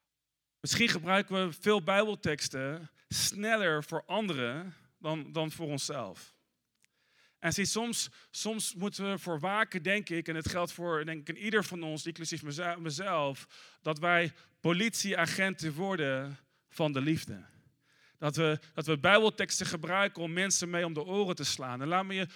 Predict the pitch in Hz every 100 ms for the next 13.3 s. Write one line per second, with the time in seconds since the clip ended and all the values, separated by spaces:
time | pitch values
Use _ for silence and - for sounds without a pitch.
0 | - - 160 208 208 175 185 185 185 170
1 | 202 208 190 165 151 143 127 117 143 135
2 | - - - 156 160 160 - _ _ _
3 | 190 180 190 - 202 113 190 - 202 208
4 | 190 185 175 180 214 208 196 165 151 139
5 | 156 151 170 190 214 226 226 - - -
6 | _ _ 226 247 226 202 - 233 - 185
7 | - - 143 143 139 151 - _ - 156
8 | 190 190 180 165 208 240 190 180 151 -
9 | 151 147 151 156 - _ 147 120 151 190
10 | 208 202 196 190 - 185 165 170 165 160
11 | 160 160 110 98 95 _ _ _ _ -
12 | - 147 202 226 240 - 208 - 190 160
13 | 196 156